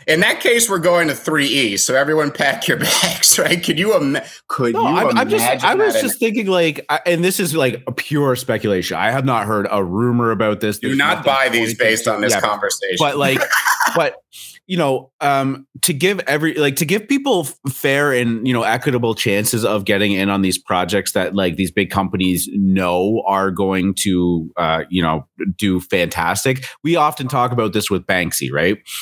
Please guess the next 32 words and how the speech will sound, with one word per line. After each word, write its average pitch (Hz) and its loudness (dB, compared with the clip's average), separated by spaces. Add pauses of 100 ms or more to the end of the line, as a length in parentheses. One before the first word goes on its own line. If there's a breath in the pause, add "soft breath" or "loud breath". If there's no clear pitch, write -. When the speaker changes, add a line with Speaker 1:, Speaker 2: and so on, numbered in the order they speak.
(240 loud breath)
Speaker 2:
Banksy 147 0
would 123 -2
be 117 0
the 107 0
prime 107 0
candidate 95 0
to 104 0
do 107 0
a 90 0
whole 120 -2
drop, 101 -2
go 104 0
through 104 -2
the 87 0
whole 139 -2
thing, 117 0 (280 loud breath)
and 117 0
then 117 0 (100)
after 120 0
it's 110 -4
minted 98 0
and 98 2
the 95 2
people 107 -2
are 95 2
holding 104 0
them, 87 0
come 104 -2
out 92 2
and 92 -2
be 95 2
like, 82 0